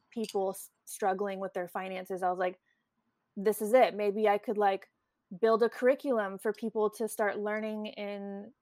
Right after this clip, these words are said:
high school or middle school about basics of personal finance. Or maybe I can build courses that can help teach people how to invest so that they can, um, have income when they're in retirement. And then maybe they can teach their kids and they can build generational wealth." And so I just went through this, like, rabbit hole of thoughts. And I was like,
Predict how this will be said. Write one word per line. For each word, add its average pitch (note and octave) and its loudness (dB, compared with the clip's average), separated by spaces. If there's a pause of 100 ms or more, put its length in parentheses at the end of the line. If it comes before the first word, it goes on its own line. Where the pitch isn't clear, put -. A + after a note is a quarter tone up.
high B3+ 2
school F#3 -4
or G3 -2
middle A#3+ 0
school F3+ -4
about F3+ 0
basics F#3+ -6
of F#3 -10
personal G3 -8
finance. F3+ -10
Or G3+ -8
maybe G#3+ 2
I G#3 4
can G#3+ -4
build G3+ 0
courses A#3+ 2
that G3 0
can G3 -16
help G#3 -6
teach A#3+ -10
people A3+ -4
how G3 -4
to G3 -2
invest G3 -2
so G#3+ -2
that F#3+ 0
they F#3+ -2
can, G3 -8 (840)
um, G3 0
have A3 4
income A3+ 0
when G3+ -2
they're G3+ 2
in G3+ -4
retirement. G3+ -2
And G3 -6
then G3 -4
maybe G#3 2
they G#3 4
can A3 -6
teach - -8
their A3+ 4
kids F#3+ -4
and F#3+ -8
they F#3+ -6
can G3 -10
build G3 0
generational G3+ -2
wealth." F#3 0
And G3 -10
so G#3+ 0
I G3 4
just A3+ 0
went G#3+ 0
through G#3+ 6
this, G3 0
like, F#3+ -4
rabbit G3 2
hole F#3 0
of F3 -2
thoughts. - 2
And G#3+ -4
I F#3+ -2
was F#3+ -4
like, G3 0